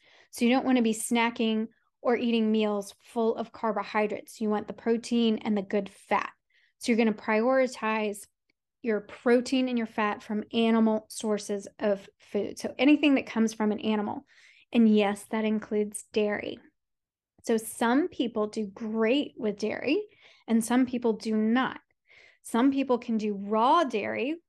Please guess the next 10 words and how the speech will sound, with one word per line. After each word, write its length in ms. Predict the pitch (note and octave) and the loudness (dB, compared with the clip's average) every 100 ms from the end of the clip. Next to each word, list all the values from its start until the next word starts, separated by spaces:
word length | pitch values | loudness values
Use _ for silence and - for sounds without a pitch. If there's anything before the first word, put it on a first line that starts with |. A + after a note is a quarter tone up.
| - | -16
which 120 | A3+ | -10
is 100 | G#3+ | -4
much 540 | A3 B3 D#4+ E4 - | -2 2 2 0 -2
better 280 | G#3+ G#3 G#3+ | -4 -2 -4
for 260 | G#3+ A3 G3 | -8 -10 -8
you, 280 | - C#4 A#4+ - _ _ _ _ _ _ _ - | -2 -2 -2 -8 _ _ _ _ _ _ _ -8
but 120 | A#3 | -4
not 220 | A#3+ A#3 | 0 0
the 60 | A#3 | -2
processed 960 | - - C#4+ D4 C#4 - F#3 G#3 - | -6 -4 2 2 0 -4 -6 -8 -16